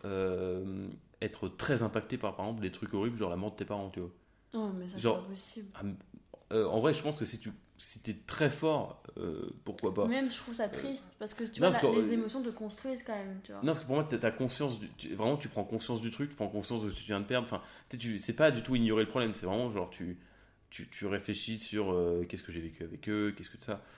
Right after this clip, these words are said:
Speaker 1: Enfin, tu vois, vraiment, tu, tu revois, euh, toute ta vie avec eux. Tu, euh, on va dire, t'as, vraiment, t'as conscience de ça, t'as conscience de ce qu'ils t'ont apporté, t'as, enfin, tu vois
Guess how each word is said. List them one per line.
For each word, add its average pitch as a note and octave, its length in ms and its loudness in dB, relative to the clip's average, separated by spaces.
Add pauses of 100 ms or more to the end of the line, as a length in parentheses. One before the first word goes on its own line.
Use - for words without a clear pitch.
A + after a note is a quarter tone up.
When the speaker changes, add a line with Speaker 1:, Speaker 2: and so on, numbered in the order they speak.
(120)
Speaker 1:
Enfin, F#2 120 -4
tu A2+ 100 -4
vois, G2+ 100 4
vraiment, A#2 160 4
tu, - 200 -8
tu - 140 -6
revois, G#2+ 500 4
euh, F2+ 220 6 (480)
toute - 160 -10
ta G#2 80 4
vie F#2+ 160 2
avec F#2 240 0
eux. C#3 200 4 (800)
Tu, G2+ 380 0
euh, F2+ 800 2 (800)
on - 40 -18
va G2+ 100 0
dire, A2 160 4
t'as, G#2+ 140 0
vraiment, G#2+ 220 4
t'as G2 120 2
conscience G#2 340 2
de G#2 80 4
ça, A#2 140 2
t'as G#2 120 2
conscience G#2 320 0
de - 40 -6
ce G#2 60 -8
qu'ils G2+ 100 -10
t'ont F#2+ 140 -2
apporté, A2 460 0
t'as, F#2+ 140 2
enfin, F#2+ 200 -2
tu A#2 100 -2
vois A2+ 80 0